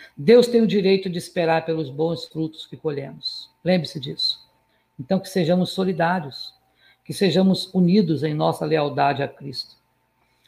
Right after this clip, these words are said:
E aí eu quero deixar, meu irmão, minha irmã, para nós finalizarmos, três perguntas para você pensar. Não é para você pensar na vida do irmão, não. Você pensar na sua vida. Primeiro,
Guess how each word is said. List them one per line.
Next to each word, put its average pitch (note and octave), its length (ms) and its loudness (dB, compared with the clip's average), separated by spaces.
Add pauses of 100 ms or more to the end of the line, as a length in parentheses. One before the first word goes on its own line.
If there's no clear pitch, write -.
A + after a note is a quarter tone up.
(140)
E F#3+ 60 4
aí G#3 80 6
eu G#3 80 4
quero G3+ 180 2
deixar, F#3 400 2
meu F3+ 120 0
irmão, E3 300 0
minha D#3+ 160 -2
irmã, E3+ 380 -2 (220)
para D#3+ 100 -4
nós F3+ 200 2
finalizarmos, F3 880 2 (300)
três - 880 4
perguntas F#3 580 -2
para E3+ 140 -6
você E3 240 -6
pensar. D#3 640 -8 (480)
Não F#3 120 2
é A#3 80 6
para A#3+ 120 4
você B3 180 4
pensar G#3+ 420 0 (220)
na G3 300 2
vida F3+ 180 -2
do F3+ 100 -2
irmão, D#3+ 320 0
não. C3+ 200 -12 (100)
Você F#3+ 100 -8
pensar F3+ 300 -4
na F3 140 -4
sua G#3 360 -4
vida. B2+ 380 -16 (240)
Primeiro, G#3 480 2